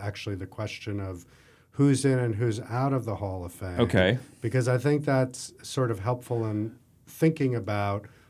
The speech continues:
Speaker 1: what the Hall of Fame is really supposed to mean.
Speaker 2: Well, let's, let's do that first, 'cause I think
Speaker 1: Okay,
Speaker 2: it, it,
Speaker 1: okay.
Speaker 2: it's in that context,
Speaker 1: Yeah.
Speaker 2: maybe that Mariano
Speaker 1: Yeah.
Speaker 2: Rivera's one hundred percent,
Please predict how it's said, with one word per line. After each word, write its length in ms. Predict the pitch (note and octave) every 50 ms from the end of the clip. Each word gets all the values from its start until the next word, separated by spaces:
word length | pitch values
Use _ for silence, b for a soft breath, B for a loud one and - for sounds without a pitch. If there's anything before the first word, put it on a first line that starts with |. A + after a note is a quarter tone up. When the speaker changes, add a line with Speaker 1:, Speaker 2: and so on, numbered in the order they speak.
| b
Speaker 1:
what 200 | b A#2 C3 C3+
the 100 | - C#3
Hall 260 | - - B2+ A#2+ A#2+
of 80 | A#2+ A2+
Fame 280 | - A#2+ A2+ A2 G#2 G#2
is 120 | F#2+ -
really 220 | G#2 G#2 G2+ G2
supposed 480 | F#2+ - - - - - G2 F2+ - -
to 60 | F2+
mean. 180 | F2+ F#2 F#2 F#2+
Speaker 2:
Well, 100 | D#3 E3+
let's, 300 | F#3+ G#3 G3+ - - -
let's 380 | F#3 F3 F3+ - - F#3 F#3
do 80 | - G#3
that 160 | F#3 E3+ D#3
first, 280 | D#3+ - C#3+ F#2+ - -
'cause 80 | - A#2+
I 100 | A2+ -
think 140 | B2+ C3 B2
Speaker 1:
Okay, 60 | B2
Speaker 2:
it, 180 | B2 B2+ B2+ B2+
it, 60 | C3+
Speaker 1:
okay. 200 | B2 B2+ A#2+ E3+
Speaker 2:
it's 140 | D3+ D3 D3+
in 80 | D3+ C#3+
that 180 | D3 D#3 D#3+
context, 680 | D#3+ - C#3+ B2 A2+ G#2+ - A#2+ G2+ G2 G2 - - -
Speaker 1:
Yeah. 120 | A2 A2 A2
Speaker 2:
maybe 360 | A#2+ A#2+ B2 A2+ A2+ G#2+ G2+
that 180 | F#2+ G2+ F#2+ F#2
Mariano 480 | G2+ G2+ G2 G2 G2+ G2 G2 F#2+ G2 F#2+
Speaker 1:
Yeah. 40 | G2
Speaker 2:
Rivera's 380 | G2 F#2 E2+ F#2+ F#2 F2+ E2+ F2+
one 200 | F#2 F#2+ F#2+ F2+
hundred 360 | G2 G2 F2+ F2 F2 E2+ -
percent, 760 | - F2+ D#2+ - - - F2 E2+ E2+ E2 E2 - - - -